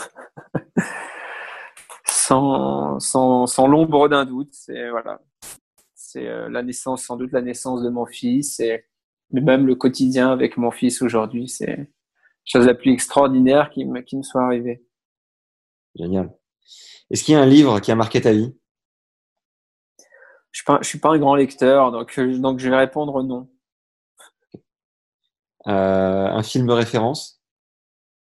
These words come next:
Speaker 1: Ah, Fabuleux destin d'Amélie Poulain.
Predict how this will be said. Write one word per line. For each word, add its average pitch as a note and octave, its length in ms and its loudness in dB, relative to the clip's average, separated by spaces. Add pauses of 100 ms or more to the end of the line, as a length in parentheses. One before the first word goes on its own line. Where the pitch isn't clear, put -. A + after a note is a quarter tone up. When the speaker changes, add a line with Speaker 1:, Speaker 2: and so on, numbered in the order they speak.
(600)
Speaker 1:
Ah, - 300 0 (340)
Fabuleux C3 380 -6
destin C3 340 -6
d'Amélie B2 300 -8
Poulain. D3 300 -8